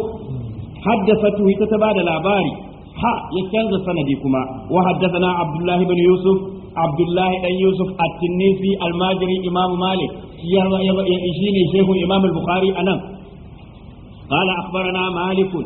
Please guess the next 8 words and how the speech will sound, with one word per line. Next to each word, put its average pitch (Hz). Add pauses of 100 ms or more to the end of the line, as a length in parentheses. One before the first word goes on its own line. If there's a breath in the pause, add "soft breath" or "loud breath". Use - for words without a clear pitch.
(340)
an 170
karawaito 190
daga 175
Imam 180
Malik, 190 (220)
Imam 180
Darul 185
Hijra. 175